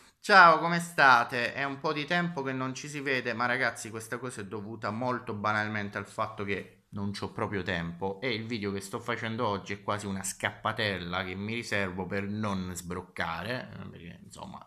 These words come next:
ho, sono parecchio impegnato.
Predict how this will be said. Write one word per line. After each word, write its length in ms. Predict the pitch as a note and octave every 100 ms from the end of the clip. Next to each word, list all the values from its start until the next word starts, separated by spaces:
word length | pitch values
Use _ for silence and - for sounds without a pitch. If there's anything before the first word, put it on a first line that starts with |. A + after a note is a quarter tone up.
| -
ho, 300 | - G#2 - - - - - - - - - -
sono 360 | - E3 D3+
parecchio 380 | D3 C3+ C3 C3+
impegnato. 1000 | C3 C3 B2 A#2 F2+ F2 A#2+ D#3+ E3+